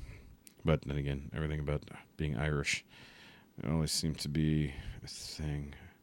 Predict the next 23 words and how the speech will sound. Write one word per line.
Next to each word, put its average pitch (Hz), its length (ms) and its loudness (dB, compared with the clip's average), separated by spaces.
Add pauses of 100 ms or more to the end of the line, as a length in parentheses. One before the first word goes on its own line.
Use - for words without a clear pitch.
(240)
Wait 98 140 12
a 78 40 12
minute, 73 140 8
hold 98 140 10
on. 78 120 8
She 90 160 8
actually 90 360 10
converted 85 680 8 (120)
to 78 720 4
Islam 73 760 4 (360)
in 80 80 -2
twenty 85 340 4
eighteen? 82 560 4 (1000)
Interesting. - 600 -2 (2000)
Huh. 95 320 10 (220)
I 107 80 10
mean, 110 140 12
that 113 60 12
was 107 120 12
in 104 60 12
ninety-nine 80 540 12
was 73 200 4
the 71 340 4